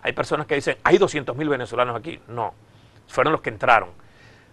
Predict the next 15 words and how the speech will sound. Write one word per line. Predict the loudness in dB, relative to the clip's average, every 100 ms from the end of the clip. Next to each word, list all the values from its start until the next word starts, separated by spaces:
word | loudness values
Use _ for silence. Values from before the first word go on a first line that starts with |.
| _
Resulta | -2 0 0 0 0 2 0
que | 0
tenemos | -2 -2 0
dos | 4 4 0 -20 _ _ 4
casos | 4 4 -4
de | -4
suma | -4 -4 -4
importancia, | -2 -2 2 2 2 -4 -4 -8 -20 2
la | 4 6
cercanía | 6 4 2 0 -4 -12 -20 _ _ _ -6
de | 0 0 0
República | -4 -2 0 0 0 0
Dominicana | 0 -4 0 2 2
y | 0
Venezuela, | -4 -4 -4 -6 -6